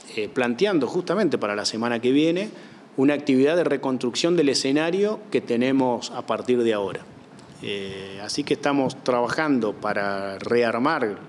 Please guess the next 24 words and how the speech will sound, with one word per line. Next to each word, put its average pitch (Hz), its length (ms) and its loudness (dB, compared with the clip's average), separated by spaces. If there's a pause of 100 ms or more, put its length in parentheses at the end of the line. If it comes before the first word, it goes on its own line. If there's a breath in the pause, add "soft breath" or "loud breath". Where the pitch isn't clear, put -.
lo 110 180 -4
que 107 140 -6
pensamos 117 500 0
que 127 120 0
es 120 60 0
el 117 120 2
es-, 107 220 0
el 110 80 -6
nuevo 123 200 2
escenario 117 540 2
político, 127 680 2
económico, 110 440 -2
social 127 340 -2
y 123 40 4
educativo 113 540 2
de 120 80 2
nuestro 117 260 -4
país, 165 400 2 (600 loud breath)
y 139 80 4
en 135 100 4
función 127 320 2
de 147 120 6
eso 156 180 2
redireccionar 143 960 2